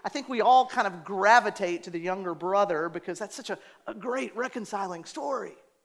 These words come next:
We're so blown away by that. We kind of forget this older brother plot line.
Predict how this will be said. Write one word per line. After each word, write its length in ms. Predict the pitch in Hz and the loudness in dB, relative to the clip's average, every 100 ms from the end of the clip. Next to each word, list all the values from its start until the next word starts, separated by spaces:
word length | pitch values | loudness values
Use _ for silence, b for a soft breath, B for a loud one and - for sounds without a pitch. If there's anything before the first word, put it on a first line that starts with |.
| _ _ _ _ _ _ _ _ _ _ _ _ _ _ _ _ _ _ | _ _ _ _ _ _ _ _ _ _ _ _ _ _ _ _ _ _
We're 80 | 220 | -14
so 380 | - 254 240 247 B - | -2 0 0 -2 B -6
blown 360 | 170 208 240 | 0 2 2
away 480 | 208 165 196 214 202 | -2 -4 -2 -2 -2
by 240 | 151 127 120 | -6 -10 -14
that. 340 | 127 107 101 _ _ _ _ _ _ _ _ _ _ _ _ _ _ _ _ _ _ _ _ _ _ _ _ _ _ _ _ b b - | -18 -18 -20 _ _ _ _ _ _ _ _ _ _ _ _ _ _ _ _ _ _ _ _ _ _ _ _ _ _ _ _ b b -18
We 60 | |
kind 160 | - 233 | -8 -6
of 80 | - | -6
forget 340 | 160 175 175 | -8 -6 -8
this 200 | 165 - | -10 -10
older 300 | 170 165 147 | -10 -8 -10
brother 480 | 143 165 147 127 120 _ _ _ _ _ _ | -10 -6 -6 -6 -12 _ _ _ _ _ _
plot 320 | 175 139 | -8 -8
line. 100 | - | -10